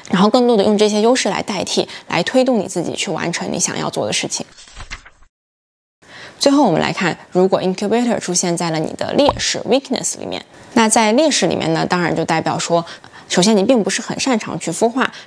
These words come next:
然后呢，同时又不是很喜欢孵化的这个过程，可能对你来说是很消耗的。你可能更喜欢那种不断的有推动力，不断的去行动，去做一些事情的这种感觉。那这时候呢，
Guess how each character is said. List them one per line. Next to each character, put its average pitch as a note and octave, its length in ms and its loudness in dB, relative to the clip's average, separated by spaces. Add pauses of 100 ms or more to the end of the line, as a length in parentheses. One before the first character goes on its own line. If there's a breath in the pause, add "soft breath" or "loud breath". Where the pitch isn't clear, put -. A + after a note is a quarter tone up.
然 D#3+ 120 -4
后 A#3+ 200 2
呢， G3 80 2
同 F#3 180 -6
时 F#3+ 140 -4
又 G3 100 2
不 B3+ 180 0
是 C4+ 160 -2
很 G#3 160 -2
喜 - 140 0
欢 E3 220 -8
孵 - 120 -6
化 F3 160 -6
的 D#3+ 80 -4
这 D#3+ 140 -4
个 - 80 -2
过 - 180 0
程， - 140 -4 (220 loud breath)
可 - 120 -6
能 E3 160 2
对 G3 120 4
你 E3+ 100 0
来 D3+ 140 -6
说 F3 120 -6
是 F3 140 -6
很 D#3+ 140 -6
消 G3+ 180 2
耗 A3+ 180 0
的。 - 160 -6 (360 loud breath)
你 - 100 2
可 G#3+ 120 2
能 F3 120 2
更 D#4 160 4
喜 - 140 -4
欢 E3+ 340 -8 (180)
那 F3+ 140 2
种 E3 160 0
不 - 140 -6
断 A#3 200 4
的 F#3 80 0
有 - 120 -4
推 G#3 160 -4
动 G#3 200 2
力， G3+ 160 2 (120)
不 - 80 -8
断 F#3+ 140 0
的 F3 60 2
去 F3 140 -4
行 - 260 -2
动， G#3+ 240 0
去 F#3 220 -2
做 A#3+ 240 4
一 - 20 2
些 F3 140 -6
事 F3 160 -2
情 - 160 -6
的 - 80 -6
这 D#3+ 140 -6
种 - 200 -6 (120)
感 - 200 -4
觉。 - 240 -4 (300 loud breath)
那 A3+ 100 2
这 B3+ 140 4
时 G3 100 -2
候 F3+ 180 0
呢， D#3+ 140 0